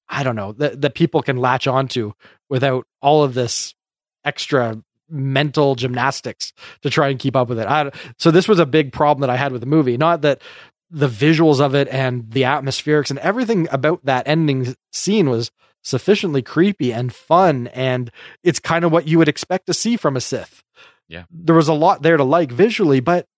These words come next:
Speaker 1: everything coming out of everyone's mouth was just so awkward
Speaker 2: Yeah.
Speaker 1: <laughs> and convoluted. And, uh, yeah, it just doesn't feel like they, they, uh, yeah, just,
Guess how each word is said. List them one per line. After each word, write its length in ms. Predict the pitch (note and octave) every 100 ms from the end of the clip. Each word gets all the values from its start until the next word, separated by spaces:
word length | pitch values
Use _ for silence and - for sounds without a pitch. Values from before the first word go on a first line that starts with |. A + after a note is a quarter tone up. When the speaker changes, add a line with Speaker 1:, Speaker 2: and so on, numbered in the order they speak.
| _
Speaker 1:
everything 380 | - A3 B3 A#3
coming 220 | F3+ G#3
out 60 | F#3+
of 40 |
everyone's 380 | F#3+ F3+ F3+ C#3
mouth 260 | D#3 B3+ -
was 120 | C#3+
just 340 | B2 F3 - -
so 640 | - - G3 A#3+ A#2+ G#2 _ _ _ _ -
awkward 480 | G#3 - C#3 G#2 - _ _ -
Speaker 2:
Yeah. 140 | F2 - -
Speaker 1:
<laughs> 200 | - -
and 140 | A#3+
convoluted. 680 | - A3 G#3 G3+ A#3+ G3+ C3 C3+ D#3 - D#3
And, 320 | E3+ F3+ F3 D#3+
uh, 140 | F3+
yeah, 260 | F3+ G#3 F3+
it 40 |
just 160 | C#3+ F#3
doesn't 240 | G3+ F3
feel 200 | D#3 F3
like 260 | E3 D#3 - D3+
they, 280 | D3+ C#3+
they, 480 | C#3 C3+ C#3 C3 A#2+ - - - _ _ _ _ _ _
uh, 300 | B2 B2 A2+
yeah, 180 | D3+ F#3+
just, 220 | C#3+ D3